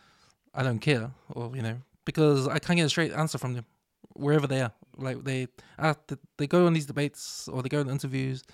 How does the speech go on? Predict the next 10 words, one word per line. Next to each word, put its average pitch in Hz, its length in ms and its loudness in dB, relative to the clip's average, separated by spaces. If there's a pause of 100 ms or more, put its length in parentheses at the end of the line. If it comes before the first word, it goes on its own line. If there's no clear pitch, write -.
(100)
they - 140 -4
get - 80 -2
asked 160 160 -2
the - 80 -12
questions, 127 540 -6 (680)
and 139 260 -2
you 147 60 -2
don't 196 180 0
get 190 120 2
a, 143 360 4